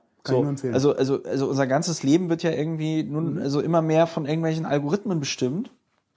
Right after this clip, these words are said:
Speaker 2: Und es erscheint mir geradezu gra-, anachronistisch, dass das in der Politik eben nicht geschieht.
Speaker 1: <laughs>
Speaker 2: Ja, ich meine, ich meine das ernst. Also da muss man
Speaker 1: Stimmt,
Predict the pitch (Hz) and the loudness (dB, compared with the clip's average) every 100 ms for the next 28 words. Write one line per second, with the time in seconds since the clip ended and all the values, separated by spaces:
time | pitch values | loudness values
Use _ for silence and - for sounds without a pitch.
0 | _ _ _ _ - - 120 139 151 - | _ _ _ _ -6 -2 -2 -2 0 2
1 | 131 143 170 170 147 127 156 180 - 165 | 2 2 2 0 2 2 4 2 -2 -6
2 | - - - 143 143 - - 147 247 - | -6 -6 -4 -2 -2 -2 2 4 4 2
3 | 123 180 - - _ _ _ _ _ _ | 0 0 -2 -12 _ _ _ _ _ _
4 | 143 131 170 170 156 - 143 131 143 - | -8 -2 -2 0 0 0 -2 0 -2 0
5 | 147 156 - - 127 - 120 - - 233 | -2 0 -2 -6 -6 -4 -6 -6 -4 -4
6 | - _ _ _ _ 190 247 113 139 151 | -4 _ _ _ _ 0 0 0 -4 -6
7 | 143 - 196 190 151 175 185 165 170 202 | -4 0 2 0 0 2 2 2 2 4
8 | 175 151 143 147 - - 180 | 4 0 -2 0 0 0 2